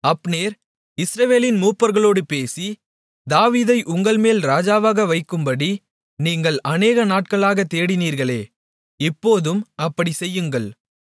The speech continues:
என்னுடைய தாசனான தாவீதின் கைகளினால் என்னுடைய மக்களான இஸ்ரவேலை பெலிஸ்தர்களின் கைக்கும் அவர்களுடைய எல்லா எதிரிகளின் கைக்கும் மீட்டு இரட்சிப்பேன் என்று யெகோவா தாவீதைக் குறித்து சொல்லியிருக்கிறாரே" என்றான்.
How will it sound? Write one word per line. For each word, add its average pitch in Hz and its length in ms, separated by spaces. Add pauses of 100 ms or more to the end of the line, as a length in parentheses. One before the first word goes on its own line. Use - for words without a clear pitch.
(100)
என்னுடைய 175 400
தாசனான 226 580
தாவீதின் 202 640
கைகளினால் 156 640 (320)
என்னுடைய 160 460
மக்களான 233 540
இஸ்ரவேலை 180 720 (640)
பெலிஸ்தர்களின் 233 720
கைக்கும் 160 420 (440)
அவர்களுடைய 226 640
எல்லா 175 380
எதிரிகளின் 214 720
கைக்கும் 156 440 (520)
மீட்டு 208 480
இரட்சிப்பேன் 208 640
என்று 139 460 (360)
யெகோவா 190 480 (140)
தாவீதைக் 196 540
குறித்து 156 420
சொல்லியிருக்கிறாரே" 180 800
என்றான். 135 480